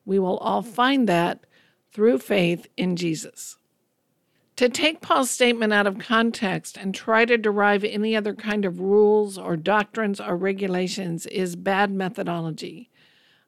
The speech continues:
I think we could argue that Paul sees all of us as made in the image of God, especially when we bring in his other letters. He would strongly argue that the command to love our neighbors as ourselves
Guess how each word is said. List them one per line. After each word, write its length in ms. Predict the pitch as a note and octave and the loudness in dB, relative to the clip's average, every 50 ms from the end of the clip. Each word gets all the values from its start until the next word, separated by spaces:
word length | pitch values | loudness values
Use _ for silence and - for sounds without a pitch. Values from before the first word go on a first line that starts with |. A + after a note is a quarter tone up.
| _ - | _ -2
I 120 | G3+ G#3+ | -2 -2
think 320 | G#3+ - C4+ C#4 D#4 C#4+ | 0 2 2 0 0 0
we 120 | D4+ C#4 B3 | -2 -2 0
could 160 | - A#3 G#3 | 2 0 0
argue 680 | - - G#3+ G#3+ A3+ A3 G#3+ F3 F3 E3 E3+ G3 G#3 G#3+ | 2 4 4 4 4 4 2 0 0 0 0 -2 -4 -4
that 220 | G3 G3 G3 - | -2 -2 -2 -4
Paul 280 | - - A#3 A#3 A#3+ B3 | -4 -2 0 0 0 0
sees 340 | B3 - - A#3 G#3 G3 - | 0 -2 -2 -2 -2 -2 -2
all 300 | - - G#3 A3+ B3+ C#4 | 0 2 4 4 4 4
of 120 | B3 - | 2 0
us 280 | F#3 F3 E3+ F3 F#3 B3 | 0 -2 -2 -2 -4 -6
as 260 | - F#3+ F#3 F3 F3+ | -6 -6 -6 -4 -2
made 240 | F#3+ F#3+ F#3+ F#3 F3+ | 0 0 0 0 0
in 120 | F3+ F3 | 0 -2
the 120 | F3 F3 F3 | -2 -2 -2
image 300 | E3 E3 E3+ E3 D#3+ E3+ | -2 -2 -2 -4 -6 -8
of 120 | E3+ E3 | -8 -6
God, 460 | E3 D#3+ D3+ D#3 D#3+ F3+ G#3 A3+ - _ _ _ _ _ _ - | -4 -2 -2 -2 -2 -2 -4 -6 -8 _ _ _ _ _ _ -6
especially 600 | F#3+ F#3 - - A#3+ A#3 A#3 - B3 A#3 G#3+ G3+ | -6 -6 -2 2 2 2 2 2 2 2 2 4
when 180 | G3 G3 G3 F#3+ | 4 2 2 2
we 140 | F#3+ F#3 | 0 0
bring 260 | F3 E3+ F#3+ F#3 F#3 F#3 | 0 0 0 0 0 0
in 160 | F#3 E3+ E3 | 0 0 -2
his 200 | E3+ F3+ E3+ - | -2 -2 -4 -4
other 220 | F3 E3 E3 E3+ | -4 -2 -2 -2
letters. 540 | D#3+ E3 D#3 D3+ D#3 E3+ F#3+ A3 A#3 - - _ _ _ _ _ _ _ _ _ _ _ | -2 -2 -2 0 0 -2 -2 -4 -6 -8 -18 _ _ _ _ _ _ _ _ _ _ _
He 160 | _ - A#3+ | _ 2 4
would 200 | B3 B3 B3+ A#3+ | 6 6 6 4
strongly 560 | A3+ - - - B3 A#3+ C4 C#4+ D4 C#4 B3+ A3+ | 2 0 0 4 6 6 6 4 2 0 0 2
argue 460 | - G#3+ G3 G3+ G3 G3 G#3+ A3 A#3+ | 4 4 4 4 4 2 4 4 4
that 240 | A#3 A3+ G#3+ - - | 4 2 -2 -2 -4
the 80 | G3 | -8
command 480 | F#3 G3+ - G#3 G3+ F#3+ G3 G3 G#3 G3+ | -6 -6 -4 -2 -2 0 0 0 -2 -2
to 140 | - G3+ G3 | -2 0 0
love 200 | F#3 F#3+ F#3+ G3 | 2 2 2 2
our 140 | F#3+ F#3+ | 0 0
neighbors 480 | F3+ F3+ F3 F3+ F3+ G3+ G#3 G#3 G3 G#3 | 0 0 0 0 0 0 0 0 -2 -2
as 220 | G3 F#3+ F3 F3+ | -4 -4 -4 -2
ourselves 760 | F3+ F3 E3 D#3+ - - F#3+ F3+ F#3 G3 A3 A#3+ B3+ - - | -2 -2 -2 -4 -4 -2 -2 0 0 0 0 -2 -4 -6 -12